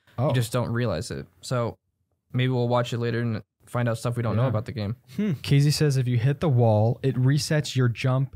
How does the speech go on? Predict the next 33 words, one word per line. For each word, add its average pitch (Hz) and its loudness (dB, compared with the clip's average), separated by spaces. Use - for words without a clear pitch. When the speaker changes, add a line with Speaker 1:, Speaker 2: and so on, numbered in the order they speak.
Speaker 1:
and 120 4
Speaker 2:
Oh. 143 0
Speaker 1:
up 117 -4
B, 107 0
I'm 117 2
pretty 113 2
sure. - -2
So 131 4
you 127 4
can, 135 2
oh, - 2
so 139 0
you 127 2
hit 127 0
the 165 -2
wall, 135 2
then 127 0
you 120 0
can 120 2
jump 120 2
again? 117 0
Speaker 2:
So, 139 -2
yeah, 156 0
I'm 131 2
guessing 175 0
you 143 0
can 127 0
do 127 0
whatever 131 0
your 127 0
normal 127 0
jump 127 -2
is 104 -4